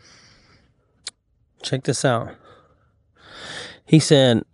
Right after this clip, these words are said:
"They did not understand that he had been speaking to them about the Father. So Jesus said to them, 'When you have lifted up the Son of Man, then you will know that I am he.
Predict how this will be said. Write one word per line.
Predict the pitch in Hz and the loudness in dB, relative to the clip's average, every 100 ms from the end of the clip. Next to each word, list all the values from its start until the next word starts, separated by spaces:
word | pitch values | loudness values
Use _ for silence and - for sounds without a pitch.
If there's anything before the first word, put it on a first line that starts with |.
| _ - | _ -4
"They | 117 139 196 | 4 6 8
did | 202 | 8
not | 196 185 - | 8 6 6
understand | 170 160 135 - 110 156 175 127 | 6 8 6 4 4 6 8 6
that | 117 | 4
he | 98 143 | 6 6
had | 127 139 131 | 6 6 4
been | 127 | 2
speaking | 120 - 180 175 131 | 2 0 0 4 4
to | 107 | 4
them | 127 123 120 | 6 6 6
about | 113 123 123 | 6 4 4
the | 120 | -2
Father. | - 143 156 135 | 4 6 6 4
So | 117 139 113 | 4 2 2
Jesus | 107 139 165 151 | 6 6 6 4
said | - 175 147 | 6 6 6
to | |
them, | 127 120 117 | 6 6 8
'When | 123 | 8
you | 147 | 8
have | 160 143 | 8 8
lifted | 135 160 - 156 | 6 6 6 4
up | 143 | 4
the | 139 | 0
Son | - 143 | 4 6
of | 135 | 6
Man, | 127 135 131 | 6 6 6
then | 127 | 6
you | 120 | 6
will | 120 | 6
know | 117 131 160 | 6 8 8
that | 135 | 6
I | 110 104 | 4 4
am | 95 | 2
he. | 107 127 104 | 4 4 4